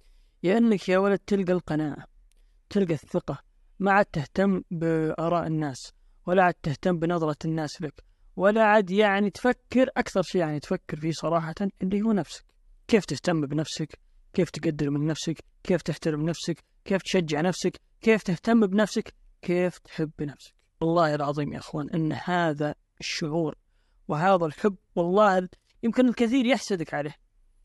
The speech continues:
لأن اللي يوصل للمرحلة هذه ما عاد يفكر إلا في نفسه. تمام؟ يعني ما هو أقول لك تكبرًا أو شوفة نفس، لا، بس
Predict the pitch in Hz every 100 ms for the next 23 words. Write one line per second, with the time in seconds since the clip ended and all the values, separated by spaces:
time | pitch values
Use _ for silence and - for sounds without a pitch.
0 | _ _ 202 220 294 269 247 220 226 262
1 | - 214 185 180 214 - 190 175 160 185
2 | 156 156 - _ _ 185 226 - 233 190
3 | 220 - - 226 226 - - - - -
4 | 220 208 170 156 135 - - _ _ _
5 | - 156 151 175 - _ - _ _ _
6 | 185 165 185 202 254 254 226 196 208 196
7 | - 170 - 147 180 170 160 156 151 147
8 | 151 156 - 175 156 151 175 - 185 214
9 | - _ _ - 185 -